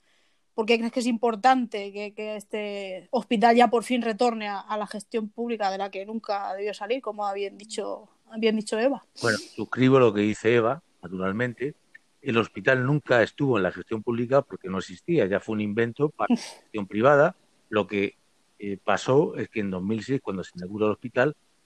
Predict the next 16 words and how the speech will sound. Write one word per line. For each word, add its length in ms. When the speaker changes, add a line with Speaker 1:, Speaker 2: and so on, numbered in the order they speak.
Speaker 2:
toda 320
la 100
atención 520
primaria, 460
todo 280
el, 180
el, 200
lo 100
que 100
es 100
el 80
Departamento 580
de 40
Salud 180
de 80
Torrevieja, 540